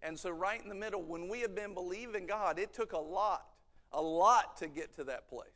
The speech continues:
We had been believing God. We said, "No, this is what love does. It doesn't just build our kingdom, it builds the kingdom."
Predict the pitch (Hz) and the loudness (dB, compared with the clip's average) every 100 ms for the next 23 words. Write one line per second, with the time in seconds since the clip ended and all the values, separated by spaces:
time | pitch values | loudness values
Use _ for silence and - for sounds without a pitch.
0 | _ _ _ _ _ _ _ _ _ _ | _ _ _ _ _ _ _ _ _ _
1 | _ _ 160 185 175 180 160 170 190 175 | _ _ -2 -2 -2 -4 -4 -4 -6 -4
2 | 185 175 170 - 165 165 190 117 - 143 | -2 -2 -4 -8 -8 -4 -6 -6 -16 -8
3 | 175 190 185 156 170 170 170 170 156 170 | -6 -6 -8 -6 -6 -4 -2 -2 -2 -2
4 | 175 143 - 147 180 170 185 156 165 147 | -2 -2 -8 -4 -4 -4 -8 -10 -10 -6
5 | 175 151 - - 156 175 170 - 131 120 | -4 -4 -4 -2 0 0 -4 -12 -14 -12
6 | 123 _ - 143 147 156 143 123 - 156 | -14 _ -12 -10 -6 -6 -6 -10 -20 -20
7 | 127 139 131 - 113 110 - | -10 -10 -10 -14 -16 -16 -20